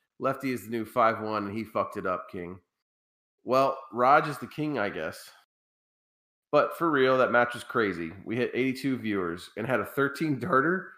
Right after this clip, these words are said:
I think that's an on-stream record, at least for Photo Official. Left Hand Hooligan was just balling there.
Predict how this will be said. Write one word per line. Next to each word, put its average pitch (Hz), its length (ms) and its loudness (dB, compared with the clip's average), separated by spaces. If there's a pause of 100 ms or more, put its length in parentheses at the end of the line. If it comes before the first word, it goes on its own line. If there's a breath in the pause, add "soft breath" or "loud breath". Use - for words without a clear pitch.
(300 loud breath)
I 127 40 -2
think 135 100 4
that's 131 160 2
an 120 60 0
on-stream 117 480 2
record, 110 540 0
at 101 100 -4
least 117 160 -6
for 104 100 -6
Photo 104 360 0
Official. 90 460 -6 (680)
Left 123 180 2
Hand 131 180 2
Hooligan 123 360 2
was 107 120 -2
just 117 220 -6
balling 101 320 6
there. 98 360 2